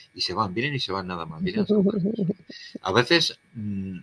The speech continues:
Speaker 1: ni para tocarlos, simplemente ven, te miran y se van. Nada más que, que les saludes tú interiormente y ya está, nada más.
Speaker 2: <laughs>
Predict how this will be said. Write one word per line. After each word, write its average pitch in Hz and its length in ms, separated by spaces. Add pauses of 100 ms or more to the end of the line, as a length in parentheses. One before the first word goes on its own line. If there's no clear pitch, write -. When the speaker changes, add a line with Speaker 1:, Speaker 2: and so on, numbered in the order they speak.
(140)
Speaker 1:
ni 101 220
para 98 280
tocarlos, 107 420
simplemente 127 540
ven, 143 260
te 104 120
miran 151 400
y - 100
se 95 120
van. 87 200 (720)
Nada 110 260
más 120 220
que, 101 500
que 104 80
les 101 160
saludes 110 420
tú 156 220 (240)
interiormente 110 600
y 104 40
ya 98 80
está, - 200
nada 95 160
más. - 260 (320)
Speaker 2:
<laughs> - 680